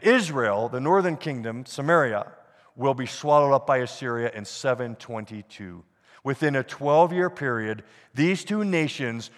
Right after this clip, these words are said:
who you are so scared of will no longer exist. Here's your sign.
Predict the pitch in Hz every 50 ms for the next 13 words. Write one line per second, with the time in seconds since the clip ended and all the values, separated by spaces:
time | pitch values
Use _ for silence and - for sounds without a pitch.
0 | - _ - 156 160 151 151 147 151 151 156 - 127 123 117 - - - 180 202
1 | 240 262 - - - - 220 202 170 143 123 107 87 82 - - - - - -
2 | _ _ _ _ _ _ _ _ _ _ _ _ _ _ _ _ _ _ _ -
3 | 113 123 117 110 110 110 117 135 147 143 131 123 123 120 117 110 113 117 107 98
4 | 95 87 92 90 - 92 85 73 - - - - - - - _ _ _ _ _
5 | _ _ _ _ _ _ _ _ _ _ _ _ _ _ _ _ _ _ _ _
6 | _ _ _ _ _ _ _ _ _ _ _ _ _ - - 233 262 233 202 254
7 | 240 - - 247 247 240 233 220 185 139 -